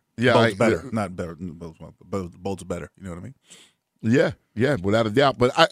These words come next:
Speaker 1: I'm telling you, I, I love, I love this concept of basketball from noon to nine to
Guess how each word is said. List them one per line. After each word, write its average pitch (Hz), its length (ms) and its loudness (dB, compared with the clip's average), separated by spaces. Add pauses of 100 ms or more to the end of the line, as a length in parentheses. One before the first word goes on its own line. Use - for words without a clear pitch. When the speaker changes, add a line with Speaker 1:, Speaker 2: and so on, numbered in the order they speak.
Speaker 1:
I'm 156 160 0
telling 185 260 0
you, 185 180 -2
I, 151 220 4
I 156 120 6
love, 127 960 4 (680)
I 131 140 8
love 123 380 6
this 110 280 4
concept 107 880 -2 (100)
of 98 580 2 (680)
basketball 110 1040 4
from 101 520 -2
noon 113 500 2 (1040)
to 110 140 0
nine 104 600 2
to 104 260 2